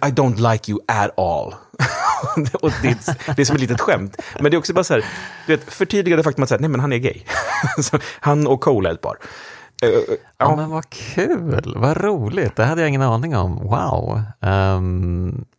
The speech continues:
Speaker 2: ja, det är klart. Men det här måste man ju såklart läsa in då. Det är ju inte någonting som sägs rakt ut. Men, eh, det är så kul att de ändå har valt att, eh,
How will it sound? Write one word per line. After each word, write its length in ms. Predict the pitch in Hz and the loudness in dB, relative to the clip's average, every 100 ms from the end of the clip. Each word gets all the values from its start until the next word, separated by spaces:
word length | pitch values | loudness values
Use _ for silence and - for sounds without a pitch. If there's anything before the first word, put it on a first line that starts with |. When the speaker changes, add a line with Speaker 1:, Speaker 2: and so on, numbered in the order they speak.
| - | 2
Speaker 2:
ja, 340 | 113 135 107 | 4 6 4
det 100 | 113 | 2
är 40 | |
klart. 320 | 120 85 - - | 4 2 0 -6
Men 300 | - 98 101 92 95 | 0 2 2 0 2
det 60 | |
här 120 | 98 | 4
måste 300 | 110 104 - | 4 0 0
man 180 | 101 95 | 0 2
ju 140 | 92 90 | 2 2
såklart 300 | - 90 87 | 0 0 2
läsa 340 | 90 85 90 | 2 2 2
in 240 | 98 92 80 | 2 2 2
då. 200 | 67 85 | 0 0
Det 80 | 90 | 0
är 40 | 90 | 0
ju 60 | |
inte 200 | 85 - | 0 0
någonting 340 | 90 90 87 87 | -2 0 -2 -2
som 160 | 92 | -6
sägs 380 | 92 90 85 - | -2 -2 -2 -2
rakt 320 | 90 82 - | 0 0 0
ut. 260 | 131 - - | -2 -2 -2
Men, 220 | 92 90 90 - - - - - - | 0 0 -4 -12 -20 -20 -20 -12 0
eh, 240 | 95 90 87 | 2 4 4
det 120 | 92 | 2
är 20 | |
så 120 | 95 | 0
kul 360 | - - 175 135 | 0 0 2 2
att 100 | 98 | 2
de 80 | 107 | 2
ändå 220 | 98 90 | 4 4
har 100 | 87 | 4
valt 380 | 87 85 82 - | 4 4 2 2
att, 340 | 87 - - | 0 -2 -2
eh, 360 | 92 87 85 85 | 2 4 4 2